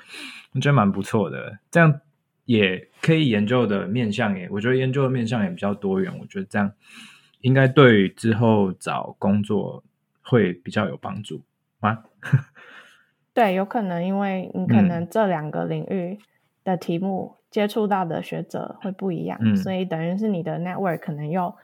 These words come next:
Speaker 2: 扩展了一个不同领域的人的 network 这样子。
Speaker 1: 嗯，嗯，嗯，嗯。
Speaker 2: 嗯。
Speaker 1: 蛮特别的。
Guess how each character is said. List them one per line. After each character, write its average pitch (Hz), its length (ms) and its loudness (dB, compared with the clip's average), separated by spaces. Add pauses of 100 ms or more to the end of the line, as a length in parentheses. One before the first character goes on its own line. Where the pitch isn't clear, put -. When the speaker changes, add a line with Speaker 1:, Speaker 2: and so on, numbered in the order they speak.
(360)
Speaker 2:
扩 - 200 4
展 165 280 2
了 165 180 -2
一 180 120 -4
个 180 160 2
不 220 140 4
同 202 220 0
领 151 140 -4
域 180 140 -2
的 160 160 -4
人 - 180 -8
的 170 80 -10
network - 460 -8 (140)
这 - 80 -16
样 - 160 -12
子。 - 40 -6
Speaker 1:
嗯， - 60 0
嗯， 104 600 0
嗯， - 220 -10
嗯。 98 120 -14 (180)
Speaker 2:
嗯。 185 340 -8
Speaker 1:
蛮 90 180 -8
特 101 180 -8
别 76 220 -14
的。 - 80 -20